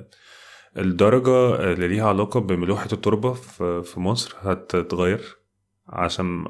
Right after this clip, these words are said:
مع البحر وهو بيقرب، وده هيبتدي يبقى بيأثر إن في محاصيل كتير أوي مش هينفع تبقى بتزرع، وهيقلل من المساحة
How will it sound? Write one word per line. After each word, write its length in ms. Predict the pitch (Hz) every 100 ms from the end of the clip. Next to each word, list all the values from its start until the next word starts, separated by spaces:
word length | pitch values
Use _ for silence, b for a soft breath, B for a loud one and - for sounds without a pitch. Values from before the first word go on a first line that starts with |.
| -
مع 240 | 95 87
البحر 320 | 82 90 - 90
وهو 160 | 87
بيقرب، 560 | 85 - 107 123 123 117
وده 220 | 95 92
هيبتدي 320 | 92 95 98
يبقى 180 | 95 90
بيأثر 360 | 85 92 - 95
إن 60 |
في 160 | 92 98
محاصيل 520 | 95 92 - 98 98
كتير 320 | - 101 92
أوي 120 | 95
مش 180 | 95 95
هينفع 200 | 95 95
تبقى 180 | 92 92
بتزرع، 520 | - 101 92 101 113
وهيقلل 600 | 110 95 95 - 110 117
من 60 | 104
المساحة 720 | 95 92 - 113 - 123